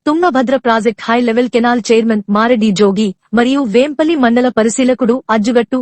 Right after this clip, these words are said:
రఘునాథరెడ్డి ఆధ్వర్యంలో డెబ్బై ఐదు కేజీల భారీ కేక్ కట్ చేయడం జరిగింది. అనంతరం మాట్లాడుతూ, రాష్ట్రాన్ని అభివృద్ధి పదంలో నడిపించే శక్తిని, సంపూర్ణ ఆయురారోగ్యాలు ప్రసాదించాలని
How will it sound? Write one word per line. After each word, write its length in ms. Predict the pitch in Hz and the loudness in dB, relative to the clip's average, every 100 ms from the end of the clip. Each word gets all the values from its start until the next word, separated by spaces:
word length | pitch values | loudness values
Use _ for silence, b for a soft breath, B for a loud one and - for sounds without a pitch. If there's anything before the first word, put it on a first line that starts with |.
| 208 | -2
రఘునాథరెడ్డి 720 | 226 220 277 285 285 254 247 - | -2 0 0 0 0 0 0 -2
ఆధ్వర్యంలో 560 | 202 185 208 202 196 214 214 | -2 -2 -2 0 0 -2 -2
డెబ్బై 340 | 190 240 214 330 - | -2 0 0 -2 -2
ఐదు 260 | 262 302 311 | -4 -2 -2
కేజీల 400 | 262 254 240 247 | 0 0 2 2
భారీ 360 | 208 175 240 277 | 0 0 0 -2
కేక్ 300 | - 254 262 247 | -2 -2 -2 -4
కట్ 160 | 214 | -2
చేయడం 320 | 233 208 226 214 | 0 0 0 0
జరిగింది. 420 | 190 180 165 202 - _ _ 233 | 0 0 -4 -6 -14 _ _ -2
అనంతరం 460 | 254 247 247 269 233 | -2 0 -2 0 -2
మాట్లాడుతూ, 540 | 220 254 233 196 202 269 - _ - | -2 0 -2 0 -2 -2 -8 _ -2
రాష్ట్రాన్ని 560 | 262 349 - 339 349 - | -2 -2 -2 -4 -2 -2
అభివృద్ధి 420 | 247 247 311 262 | 0 0 0 -2
పదంలో 400 | 277 247 247 262 | -2 0 0 0
నడిపించే 520 | 247 208 220 226 240 233 | 0 0 0 0 2 0
శక్తిని, 440 | 208 185 240 220 214 _ _ | 0 -2 0 0 -2 _ _
సంపూర్ణ 480 | - 294 320 359 359 370 | -4 -4 0 0 0 0
ఆయురారోగ్యాలు 720 | 233 240 269 277 269 226 240 233 | 0 0 0 0 2 2 0 0
ప్రసాదించాలని 880 | 214 202 220 208 185 208 196 214 | -2 0 0 0 0 0 2 0